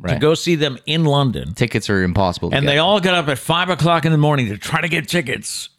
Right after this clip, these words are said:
Speaker 2: And what? Be-,
Speaker 1: Impossible.
Speaker 2: between three of you, nobody, th-, nobody succeeded.
Speaker 1: No.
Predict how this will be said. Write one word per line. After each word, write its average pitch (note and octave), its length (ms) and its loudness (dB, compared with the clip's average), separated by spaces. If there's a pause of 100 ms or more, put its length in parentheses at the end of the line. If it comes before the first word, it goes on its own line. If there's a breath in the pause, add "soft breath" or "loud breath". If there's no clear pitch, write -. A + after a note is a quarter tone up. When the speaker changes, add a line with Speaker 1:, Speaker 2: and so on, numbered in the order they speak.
(140)
Speaker 2:
And B2+ 440 0
what? B2+ 200 2
Be-, F#2 60 2
Speaker 1:
Impossible. - 280 -4
Speaker 2:
between D3+ 400 2
three F3 380 0
of A#2+ 100 0
you, B2 120 2
nobody, B2 360 2
th-, G#2 160 0 (140)
nobody A2 320 0
succeeded. C#2+ 600 -8
Speaker 1:
No. C2 240 -10